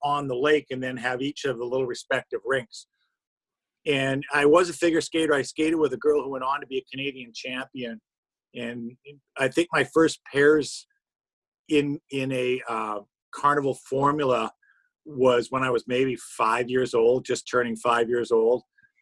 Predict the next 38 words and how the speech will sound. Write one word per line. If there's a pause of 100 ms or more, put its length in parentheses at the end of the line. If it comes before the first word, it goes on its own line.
(200)
and,
uh, (140)
and
was
a
great
skater.
And
right
from
day
one,
from
the
first
time
I
played
my, (460)
you
know,
went
out
to
play
my
first
hockey
game,
I
could
skate. (340)
I
had
edges,
I
could
skate.